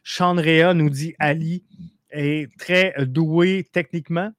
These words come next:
n'a pas le physique, n'a pas la vitesse, n'a pas la capacité de jouer à un rythme de jeu, euh, plus rapide. » Farsi a la vitesse.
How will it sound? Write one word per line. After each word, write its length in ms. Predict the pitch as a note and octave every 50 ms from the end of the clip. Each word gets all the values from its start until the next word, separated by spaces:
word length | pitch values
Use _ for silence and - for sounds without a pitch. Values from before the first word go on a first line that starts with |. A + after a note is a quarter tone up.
| _ _ _ _ _ _ _
n'a 140 | - C#3+ C#3
pas 120 | - G#3+ A3
le 60 | G#3+
physique, 460 | - - E3+ D3 C#3 D3+ E3+ F#3 -
n'a 120 | D3+ C3+
pas 120 | - - F3
la 100 | E3 C#3
vitesse, 560 | B2+ B2+ C3 - - D#3 D3+ D3+ D3 - -
n'a 100 | C3+ B2
pas 120 | A2+ - D#3+
la 120 | D#3 C#3
capacité 720 | - - E3 C#3 - E3 D3+ B2+ - - - - - F3 F3
de 60 | C#3+
jouer 400 | B2 B2+ C3 B2+ C#3+ D#3 F3 F3 -
à 140 | B2 B2
un 180 | B2 B2+ B2+ B2
rythme 380 | A#2 C#3+ E3+ E3+ - - C3+ B2
de 200 | A#2+ B2 B2+ A#2+
jeu, 440 | A2 G#2+ A2 B2 C#3+ D#3 E3+ E3+ - _ _ _ _ _ - _ _ _ - - -
euh, 340 | B2+ B2 A#2+ A#2+ A#2+ A#2+ A#2+ - _ _ _
plus 240 | - - D#3+ D#3+ D3+
rapide. » 480 | C3+ C3 C#3+ C3 - - D3+ C#3+ B2+ A2+
Farsi 720 | - - D3+ C#3 - - - - - F3 F3+ F#3 F#3 - -
a 100 | C3 B2
la 120 | B2+ A#2+
vitesse. 640 | A2 A#2 B2 - - D3 D#3+ F#3+ F#3+ - - -